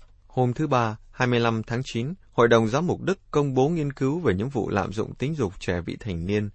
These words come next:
và bày tỏ quyết tâm tăng cường các biện pháp phòng ngừa.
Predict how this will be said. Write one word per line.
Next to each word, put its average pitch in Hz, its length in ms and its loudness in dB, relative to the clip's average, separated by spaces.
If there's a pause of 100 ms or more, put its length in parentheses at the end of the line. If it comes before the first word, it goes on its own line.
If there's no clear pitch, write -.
(340)
và 107 120 6
bày 107 160 4
tỏ 92 200 2
quyết - 320 -6
tâm 135 240 -2 (200)
tăng 170 200 -4
cường 104 280 0
các 156 120 -6
biện 135 180 -4
pháp 170 200 -8
phòng 92 320 -2
ngừa. 90 220 -2